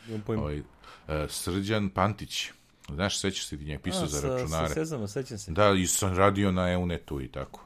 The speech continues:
Speaker 2: Ono, e, on je,
Speaker 1: Mhm.
Speaker 2: on je, on je sad u Netflixu, ono, Java,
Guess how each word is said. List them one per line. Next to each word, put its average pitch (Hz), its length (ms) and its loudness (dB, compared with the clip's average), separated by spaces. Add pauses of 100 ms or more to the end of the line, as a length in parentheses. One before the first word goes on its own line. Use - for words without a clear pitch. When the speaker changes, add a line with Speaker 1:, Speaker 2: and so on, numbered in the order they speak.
Speaker 2:
Ono, 69 280 -8
e, 78 100 -4
on 85 220 -2
je, 85 60 0
Speaker 1:
Mhm. 85 80 0
Speaker 2:
on 90 100 0
je, 87 60 0
on 87 180 0
je 87 60 0
sad 87 240 0
u 87 60 -2
Netflixu, 87 760 -4 (560)
ono, 78 280 -6
Java, 82 1000 6